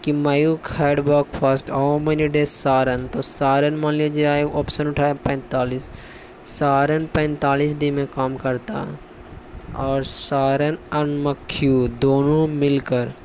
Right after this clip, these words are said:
पैंतालीस ही उठाए, कोई भी option उठाकर check कर सकते थे इसे, क्योंकि दोनों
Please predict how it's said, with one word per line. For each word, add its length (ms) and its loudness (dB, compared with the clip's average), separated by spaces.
पैंतालीस 500 0
ही 60 0
उठाए, 320 0
कोई 200 0
भी 100 2
option 240 0
उठाकर 280 0
check 220 -4
कर 120 -2
सकते 360 -6
थे 160 -6
इसे, 280 -2
क्योंकि 260 -2
दोनों 800 0